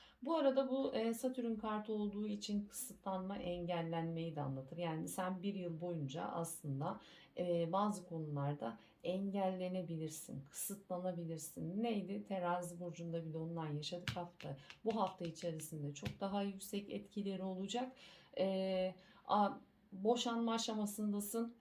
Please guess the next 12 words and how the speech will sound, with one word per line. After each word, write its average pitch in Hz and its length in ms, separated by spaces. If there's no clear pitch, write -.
Bir 226 100
anda 196 580
işte 180 280
boşandın 202 680
ama, 202 420
e, 175 360
kanuni 190 600
süreç 175 480
belki 175 380
bir 170 160
yıl 165 180
sürecek. - 720